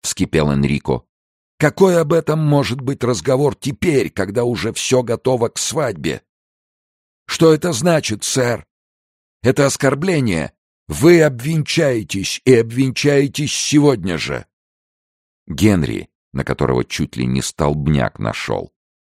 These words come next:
лишь посмотрел на Леонсию, как бы предоставляя ей говорить. «Но по законам божеским и человеческим, — сказала она, —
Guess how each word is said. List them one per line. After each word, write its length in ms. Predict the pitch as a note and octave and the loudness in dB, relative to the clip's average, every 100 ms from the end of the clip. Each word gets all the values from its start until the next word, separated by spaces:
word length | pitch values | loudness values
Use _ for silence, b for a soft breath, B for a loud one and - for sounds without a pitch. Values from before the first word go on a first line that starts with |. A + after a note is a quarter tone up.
| - | -6
лишь 240 | C#2+ C#2+ - | -4 -4 -4
посмотрел 640 | D#2+ F2 E2+ C#2 B1+ A1 | -6 -4 -4 -2 -2 -2
на 120 | A1 | -4
Леонсию, 600 | A#1 C2+ D#2+ - G#1+ G1+ | -2 0 0 -2 -6 -6
как 200 | - A#1+ | -6 -6
бы 120 | A1+ | -6
предоставляя 800 | - B1+ A1+ - B1 B1 C2 B1+ | -4 -2 -4 -4 -4 -2 -2 -2
ей 400 | B1 - C#2+ A1+ | -4 -4 -4 -4
говорить. 580 | - G1+ G1+ G1+ - - _ _ _ _ _ _ _ _ _ _ | -4 -6 -4 -6 -14 -20 _ _ _ _ _ _ _ _ _ _
«Но 140 | A2+ C3 | 0 0
по 120 | C3+ | 0
законам 520 | C#3+ C#3 C3+ A#2+ A2 | -4 -2 0 0 0
божеским 540 | F2+ G#2+ F#2+ - F#2 F#2 | 0 -2 -4 -6 -4 -4
и 40 | |
человеческим, — 760 | - F#2+ A2 B2 E2 - C2 B1 | -4 -6 -4 -6 -8 -8 -8 -8
сказала 540 | - B1+ B1+ A1+ A1+ | -8 -6 -4 -4 -4
она, — 300 | A#1 A1+ | -4 -6